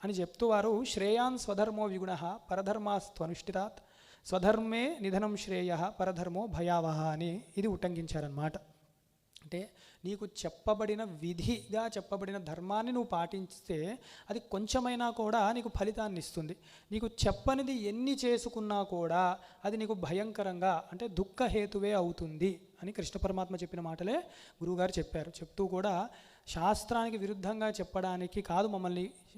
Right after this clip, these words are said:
ఈ పీఠంలో కూర్చోబెట్టింది, యథాతథంగా శాస్త్రం ఎట్లా ఉందో అట్లా చెప్పడానికే కూర్చోబెట్టారు శంకరాచార్యులు వారు, అందుకు పీఠాల్ని పెట్టారు అని కూడా చెప్పారు. దీన్ని బట్టి కూడా మనం ఏదన్నా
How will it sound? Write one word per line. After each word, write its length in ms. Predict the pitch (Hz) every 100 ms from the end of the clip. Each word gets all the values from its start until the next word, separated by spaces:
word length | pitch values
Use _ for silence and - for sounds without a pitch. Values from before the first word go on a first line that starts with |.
| -
ఈ 120 | 180
పీఠంలో 420 | 175 175 175 180 175
కూర్చోబెట్టింది, 640 | 160 - 160 147 151 165 - - - 147
యథాతథంగా 720 | 151 139 208 220 196 202 240
శాస్త్రం 520 | 247 175 190 - 214
ఎట్లా 340 | 190 165 - 185
ఉందో 180 | 185 208
అట్లా 180 | 196 -
చెప్పడానికే 680 | 160 - 180 175 175 170 220
కూర్చోబెట్టారు 640 | 247 190 - 165 160 175 165
శంకరాచార్యులు 640 | 156 156 156 160 151 151
వారు, 200 | 143 180 -
అందుకు 280 | 170 220 -
పీఠాల్ని 480 | 247 214 - 190 202
పెట్టారు 460 | 165 - 147 160 - - - - - _ -
అని 80 | 175
కూడా 160 | 180
చెప్పారు. 340 | 226 - 175 160
దీన్ని 220 | 170 175
బట్టి 220 | 170 208
కూడా 180 | 196 226
మనం 160 | 202 185
ఏదన్నా 400 | 180 196 202